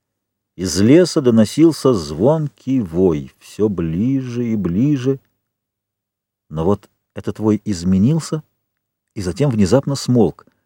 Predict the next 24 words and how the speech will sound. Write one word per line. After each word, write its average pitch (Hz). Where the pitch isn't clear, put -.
Сияла 101
луна, 95
было 101
светло, 143
как 127
днем. 92
Волки, 131
вероятно, 117
увидели 123
Яна 85
и 151
пошли 185
вдоль 139
поляны, 170
держась 104
в -
тени 127
деревьев. 117
Справа 113
послышался -
треск, -
слева 101
заглушенное 92
рычание, 98